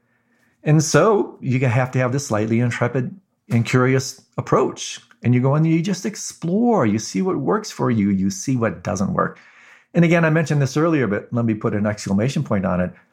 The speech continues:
That's why there's so many different techniques. Unless you're teaching, the point is not to master the techniques. The point is lucidity, not what gets you there.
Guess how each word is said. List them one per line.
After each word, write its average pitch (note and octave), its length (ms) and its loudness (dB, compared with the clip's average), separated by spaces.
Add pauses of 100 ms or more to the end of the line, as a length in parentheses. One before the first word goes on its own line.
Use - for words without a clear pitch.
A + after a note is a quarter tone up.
(380)
That's B2 440 0
why B2+ 140 4
there's A2+ 220 0
so G#2 180 -2
many G2+ 240 0
different F2+ 360 -4
techniques. E3 720 -2 (260)
Unless D3 300 2
you're A#3 80 2
teaching, D#3 500 0 (220)
the A#2+ 80 -8
point D3+ 340 0
is C3 100 0
not C#3+ 200 0
to A2+ 80 -2
master F3 560 0
the D3 140 0
techniques. G2+ 540 -2
The G#2 100 -8
point C#3 280 0
is C#3 200 0
lucidity, C#3+ 1040 -2
not C#3+ 320 -2
what C3 260 0
gets B2 260 0
you F#2+ 120 0
there. - 360 -4